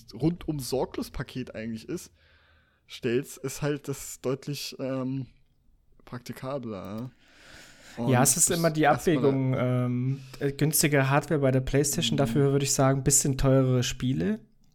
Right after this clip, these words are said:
Speaker 2: Und bei
Speaker 1: Ja.
Speaker 2: am P C kriegst du halt sehr vieles sehr günstig schon.
Speaker 1: Also, ich bin ja jetzt sowieso eigentlich eher P-C-Spieler, weil ich liebe es auch, diese Freiheit, die man hat. Man kann halt, äh, sowas wie Modding oder sowas.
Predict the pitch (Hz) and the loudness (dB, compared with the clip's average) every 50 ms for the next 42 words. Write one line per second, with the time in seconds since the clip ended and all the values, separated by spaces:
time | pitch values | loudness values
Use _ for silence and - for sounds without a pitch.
0 | _ _ - 131 135 127 123 120 120 120 120 101 104 110 135 131 131 135 131 - | _ _ -4 -2 0 2 2 2 4 2 2 0 0 0 -2 -2 -2 -2 0 2
1 | - - 135 135 - 139 131 - - - 123 123 - 139 131 131 - - 131 131 | 2 2 2 0 -2 -2 -2 0 0 0 2 2 2 2 0 0 0 0 2 2
2 | 131 - - 135 123 123 127 123 135 131 - - 123 123 - - 131 127 127 131 | 2 4 4 2 2 2 0 0 0 -2 -4 -4 -6 -8 -6 -6 -6 -6 -6 -6
3 | 131 - - - - - _ _ _ _ _ _ _ _ _ _ 143 143 139 160 | -8 -8 -14 -20 -20 -20 _ _ _ _ _ _ _ _ _ _ -6 -2 2 2
4 | 156 120 - - _ _ _ _ _ - 147 - - - 147 139 139 131 131 131 | 2 2 0 -6 _ _ _ _ _ -8 -8 -6 -4 -4 0 2 4 4 2 2
5 | - 127 123 - 131 113 - - 113 123 131 117 - - - 113 127 127 - - | -2 -6 -8 -6 -6 -6 -6 -6 -4 -4 -4 -6 -6 -6 -6 -6 -4 -4 -6 -8
6 | - - 135 127 - - - 135 143 127 107 123 117 - 165 - 120 117 120 147 | -6 -8 -8 -8 -8 -10 -10 -8 -6 -4 -2 -2 -2 -4 -6 -8 -10 -10 -10 -8
7 | 139 151 139 - - - 117 127 117 - - 120 110 113 - - - 113 113 123 | -8 -8 -8 -8 -8 -6 -8 -8 -8 -10 -14 -14 -14 -14 -16 -12 -8 -6 -4 -4
8 | 135 139 127 - 123 120 113 113 113 110 120 120 - - - - 113 110 113 113 | -4 -6 -6 -6 -8 -6 -6 -6 -6 -6 -8 -10 -10 -12 -14 -12 -8 -8 -6 -6
9 | 113 113 113 - - 120 117 117 120 120 117 120 120 - - - - - - - | -6 -8 -8 -10 -8 -8 -8 -6 -6 -6 -6 -6 -8 -10 -14 -18 -16 -16 -16 -16
10 | - - - - - - 135 135 - 147 135 127 143 156 190 170 135 117 110 107 | -16 -18 -18 -16 -10 -10 -8 -8 -8 -8 -6 -6 -6 -4 -4 -4 -4 -4 -4 -6
11 | 123 120 123 120 117 131 120 110 113 117 117 - - - | -6 -6 -6 -6 -6 -8 -8 -8 -8 -10 -10 -12 -16 -18